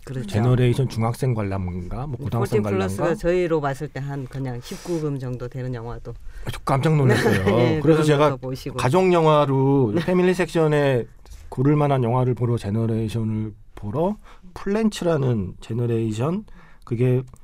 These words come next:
Speaker 2: 포틴 플러스니까 <laughs> 한국 나이로 계산해도 그냥 고등학생 관람가잖아요. 관람가 영화에 이제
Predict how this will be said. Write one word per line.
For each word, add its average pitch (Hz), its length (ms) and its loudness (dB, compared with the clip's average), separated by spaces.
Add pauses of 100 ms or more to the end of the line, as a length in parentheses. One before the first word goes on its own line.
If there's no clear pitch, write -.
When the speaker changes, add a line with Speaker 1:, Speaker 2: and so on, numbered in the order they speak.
(120)
Speaker 2:
포틴 180 300 -2
플러스니까 131 960 -2
<laughs> 233 420 -4
한국 190 240 2
나이로 151 300 2
계산해도 120 800 0 (500)
그냥 156 160 -6
고등학생 156 400 2
관람가잖아요. 104 1040 -4
관람가 113 420 -2
영화에 95 380 -2
이제 87 320 -10